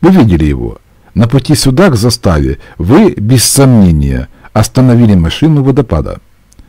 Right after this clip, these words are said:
полюбовались на него и зашли в чайхану. Так ведь? Значит, вы запомнили Селима.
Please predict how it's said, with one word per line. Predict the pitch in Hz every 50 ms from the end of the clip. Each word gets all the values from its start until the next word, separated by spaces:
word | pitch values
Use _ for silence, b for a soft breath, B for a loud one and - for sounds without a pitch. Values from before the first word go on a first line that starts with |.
| b b -
полюбовались | - 117 117 123 107 107 98 78 80 85 87 110 120 - -
на | 151
него | 160 165 170 170 160 170 175 185 180 b b b b -
и | 113
зашли | 101 87 82 78 - - 104 117
в | -
чайхану. | - 127 127 117 - - 123 92 80 82 85 - _ _ _ _ -
Так | - 208 214 - -
ведь? | 135 113 - - b b b b b b b b b b b -
Значит, | 73 69 76 101 147 180 - - 185 - - B B B B B -
вы | 92 107 127
запомнили | 117 104 107 - - 113 123 156 160 156 151 151 147
Селима. | 147 143 - 143 113 98 92 85 80 80 -